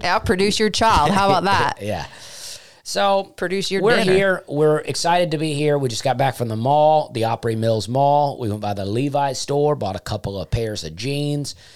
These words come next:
Speaker 2: and some jogging pants.
Speaker 1: We always have a good time at that Opry Mills Mall.
Speaker 2: And then we went, we do have a good time there. And
Speaker 1: Yeah.
Speaker 2: then we want, uh,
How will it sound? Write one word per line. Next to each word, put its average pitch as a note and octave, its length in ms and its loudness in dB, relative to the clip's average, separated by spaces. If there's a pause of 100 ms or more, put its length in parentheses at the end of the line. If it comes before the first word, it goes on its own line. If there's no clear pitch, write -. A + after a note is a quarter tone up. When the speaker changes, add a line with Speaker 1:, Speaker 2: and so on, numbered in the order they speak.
(320)
Speaker 2:
and - 100 -14
some E2 180 -8
jogging C3 460 -2
pants. C3+ 560 -6
Speaker 1:
We A#3 120 4
always F#3+ 240 4
have D#3 140 4
a D3 60 2
good C#3+ 320 0
time C3+ 420 -2
at A2+ 160 -4
that C3+ 200 0
Opry D3+ 500 0 (160)
Mills D#3+ 320 2
Mall. C#3+ 440 0
Speaker 2:
And A#2 140 0
then D3 100 2
we D3+ 120 2
went, C#3+ 320 -2
we C3 100 -2
do D#3 220 2
have A2+ 180 0
a G2 60 -4
good F2 160 -4
time D2+ 260 -8
there. D2 200 -12
And - 120 -10
Speaker 1:
Yeah. D3+ 120 0
Speaker 2:
then C#3+ 140 2
we D3 120 2
want, D3 340 -2
uh, - 640 -18